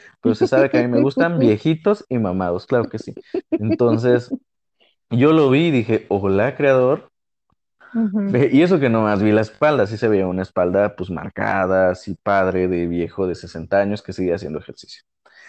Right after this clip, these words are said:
Speaker 1: El chiste es que dijo que cómo era posible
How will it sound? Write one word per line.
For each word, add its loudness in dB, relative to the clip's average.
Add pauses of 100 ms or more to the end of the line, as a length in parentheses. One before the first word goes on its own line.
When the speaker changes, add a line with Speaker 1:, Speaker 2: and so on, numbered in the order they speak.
(200)
Speaker 1:
El -2
chiste 0
es -2
que 2
dijo 0
que 0
cómo 0
era 2
posible -2